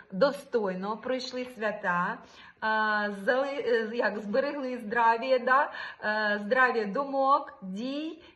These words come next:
і навіть намірів. Тому ось ми вже в періоді богині Костроби, Костроми, Коструби, а, і він розпочався в нас уже з зеніту з сімнадцятого січня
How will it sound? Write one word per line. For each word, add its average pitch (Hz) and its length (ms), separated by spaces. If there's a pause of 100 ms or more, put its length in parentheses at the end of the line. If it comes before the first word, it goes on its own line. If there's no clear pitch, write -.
(100)
і 302 160
навіть 277 340
намірів. 175 540 (360)
Тому 294 480
ось 262 260
ми 269 120
вже 233 180
в 226 120
періоді 233 580
богині 214 540
Костроби, 202 680 (380)
Костроми, 240 840 (360)
Коструби, 233 880 (340)
а, 214 800 (160)
і 285 240
він 254 220
розпочався 277 840
в 285 80
нас 285 280
уже 240 200
з 214 160
зеніту 220 680 (260)
з 208 380 (120)
сімнадцятого 214 1040
січня 233 720